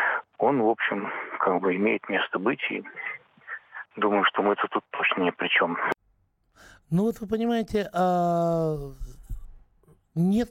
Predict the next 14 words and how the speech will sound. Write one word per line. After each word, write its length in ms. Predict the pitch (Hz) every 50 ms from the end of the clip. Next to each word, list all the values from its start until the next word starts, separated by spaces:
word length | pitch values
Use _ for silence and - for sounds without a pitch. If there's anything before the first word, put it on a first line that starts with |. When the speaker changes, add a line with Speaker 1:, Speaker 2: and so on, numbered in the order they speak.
| - - -
Speaker 2:
такого 480 | 180 170 - - 196 190 185 185 175
штаба 560 | - - - - - - 185 165 143 127 120
единого, 720 | 127 127 127 143 147 135 135 139 123 113 113 113 117 120
говорит 340 | 123 135 147 156 156 147 131
Георгий 460 | 127 131 151 170 156 139 123 120 131
Бофт, 420 | 135 139 156 214 233 220 - - - - - - - - - - - - _ -
генерального 640 | 143 156 170 175 160 165 160 147 147 143 143 143
штаба 360 | 131 - - - 160 139 127 127
Всемирного, 500 | - - - 147 165 190 190 - 175 170
и 120 | 135 151
я 220 | 156 156 185 180
с 120 | 160 - -
ним 160 | 190 185 165
согласен. 640 | 135 - - 180 170 180 190 170 143 - - -